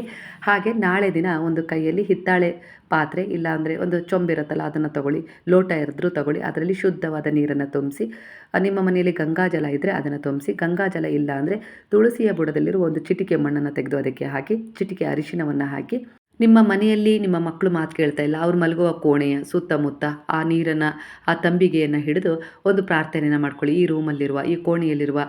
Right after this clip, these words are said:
ಆ, ನಕಾರಾತ್ಮಕತೆ ಎನರ್ಜಿ ಇದರಲ್ಲಿ ಬರ್ಲಿ ಅಂತ ಹೇಳಿ ಹೇಳ್ಕೊಳ್ಬೇಕು. ಹಾಗೆ,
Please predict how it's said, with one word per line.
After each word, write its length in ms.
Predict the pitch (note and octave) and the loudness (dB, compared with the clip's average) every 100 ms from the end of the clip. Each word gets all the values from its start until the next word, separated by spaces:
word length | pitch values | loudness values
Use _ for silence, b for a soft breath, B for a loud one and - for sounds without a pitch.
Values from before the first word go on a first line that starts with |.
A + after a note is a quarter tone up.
| B B B | B B B
ಆ, 180 | D#3+ E3 | 2 2
ನಕಾರಾತ್ಮಕತೆ 960 | D#3+ F3 E3+ F#3 E3+ D3+ D3 D3 D3 D3 | 2 0 2 2 2 0 -2 -4 0 0
ಎನರ್ಜಿ 420 | C#3+ D3 C#3+ D3 | 2 0 0 0
ಇದರಲ್ಲಿ 360 | F3 - C#3 D#3+ | -2 -2 -2 0
ಬರ್ಲಿ 380 | C#3 C3 C#3+ | 0 0 0
ಅಂತ 160 | C3+ B2+ | 0 -2
ಹೇಳಿ 220 | D3 G3 | 0 2
ಹೇಳ್ಕೊಳ್ಬೇಕು. 720 | G#3 C#3+ C3 C3 B2 B2 G3+ B B - | 2 2 2 -2 -2 -4 -4 B B -4
ಹಾಗೆ, 580 | G#3+ A3 A3 - - | 0 2 0 -2 -14